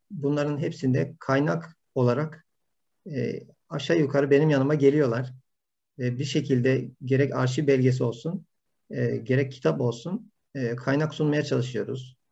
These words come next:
Işık tutmaya çalışıyoruz. E, zaten, e, Marmara Sahil Surları Restorasyonunda bizim müzemiz arkeologları görev alıyor zaten. Ve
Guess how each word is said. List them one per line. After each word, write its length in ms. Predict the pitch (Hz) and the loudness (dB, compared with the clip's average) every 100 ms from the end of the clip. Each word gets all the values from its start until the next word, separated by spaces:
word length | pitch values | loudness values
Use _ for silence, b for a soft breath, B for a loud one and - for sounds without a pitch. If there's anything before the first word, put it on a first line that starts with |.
| _ _ - | _ _ -12
Işık 220 | 131 - | -10 -4
tutmaya 300 | 156 151 151 | -4 0 0
çalışıyoruz. 720 | 139 135 127 123 131 165 - _ _ _ _ _ - | 0 -2 -2 -4 -4 -6 -14 _ _ _ _ _ -6
E, 400 | 135 123 120 120 | 0 2 0 -2
zaten, 680 | 120 147 151 165 160 160 - - | 2 2 2 2 2 0 -6 -6
e, 60 | |
Marmara 500 | 117 135 147 160 160 | -2 2 2 4 2
Sahil 260 | - 151 156 | 2 2 0
Surları 380 | - 151 147 151 | 0 0 2 2
Restorasyonunda 840 | 147 131 151 135 147 131 127 156 | 0 2 0 0 0 2 2 2
bizim 420 | 135 151 151 - - | 0 0 0 -4 -8
müzemiz 540 | 143 151 143 135 127 127 - | -6 0 2 2 0 -6 -2
arkeologları 640 | 131 131 139 127 127 156 | -2 2 2 2 0 -2
görev 360 | 160 156 151 - - | 6 6 6 2 -6
alıyor 280 | 139 151 151 | -2 2 2
zaten. 440 | 110 101 - 180 208 _ _ _ _ - | 0 -4 -6 -8 -10 _ _ _ _ -2
Ve 380 | 123 123 131 | 2 2 0